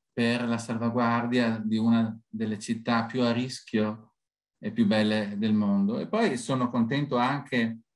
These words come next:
a livello personale per aver messo Save Venice in contatto con, eh,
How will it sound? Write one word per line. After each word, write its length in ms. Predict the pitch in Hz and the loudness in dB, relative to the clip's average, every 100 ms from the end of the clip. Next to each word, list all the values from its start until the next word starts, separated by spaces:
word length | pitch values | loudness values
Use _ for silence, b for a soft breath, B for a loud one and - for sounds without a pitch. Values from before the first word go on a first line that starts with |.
| _ _ - _ _ | _ _ -20 _ _
a 60 | 104 | -4
livello 340 | 101 117 113 | 0 2 2
personale 840 | 113 107 - 123 117 131 127 117 - | 0 -6 -2 0 2 2 0 -2 -4
per 180 | 117 113 | 0 2
aver 240 | 113 117 | 4 4
messo 760 | 127 131 - 120 110 101 - _ _ _ _ _ | 2 0 -2 2 2 2 -4 _ _ _ _ _
Save 400 | - - 135 123 | -18 -4 0 2
Venice 560 | 120 127 139 139 117 127 | 2 0 0 -2 0 4
in 100 | 120 | 4
contatto 1080 | 123 127 123 127 139 - - 139 139 131 127 | 4 0 0 -2 -4 -8 -6 -4 -4 -8 -12
con, 480 | - 120 120 120 117 | -4 0 4 6 6
eh, 460 | 113 110 110 110 | 4 2 -2 -8